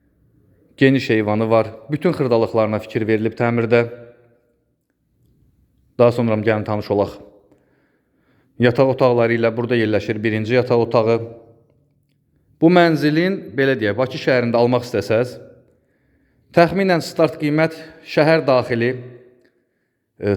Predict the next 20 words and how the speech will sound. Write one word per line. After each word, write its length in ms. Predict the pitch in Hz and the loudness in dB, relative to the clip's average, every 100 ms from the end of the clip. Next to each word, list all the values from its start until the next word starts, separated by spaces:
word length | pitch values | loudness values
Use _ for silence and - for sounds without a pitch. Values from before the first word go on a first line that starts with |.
| - | 2
tam 200 | 160 151 | 2 4
mərkəzə, 500 | 139 120 131 113 120 - - - - _ _ _ | 0 0 -4 -2 -2 -4 -14 -20 -20 _ _ _
tam 160 | 151 156 | -2 0
mərkəz 380 | 143 123 127 110 | 0 0 -2 0
yox, 160 | 110 107 | -2 -2
mərkəzə 440 | 135 131 139 135 139 | -2 -2 -2 0 0
yaxın 400 | 120 - 107 90 98 | 0 -2 -8 -10 -2
rayonların 600 | 120 123 120 117 117 107 | 2 4 2 2 0 -2
birində 440 | 113 123 123 131 151 - - - - - - _ - | -2 0 0 2 0 -2 -10 -14 -18 -20 -20 _ -6
üç 160 | 160 180 | -2 4
yüz 100 | 175 | 4
əlli, 180 | 175 170 | 4 4
dörd 220 | 165 165 | 2 2
yüz 80 | 139 | -2
min 120 | 131 | -2
manat 300 | 120 110 - - - - - _ _ - | -2 -4 -6 -16 -20 -20 -20 _ _ -8
qiyməti 460 | 123 117 110 - - | -2 0 0 -2 2
olur. 320 | 131 139 147 - - - - - _ _ _ _ _ | 2 2 0 -4 -14 -18 -20 -20 _ _ _ _ _
Xırdalan 420 | 175 175 185 196 175 | 2 4 6 4 2
bazarında 560 | 139 139 131 131 143 | 0 0 -2 -2 0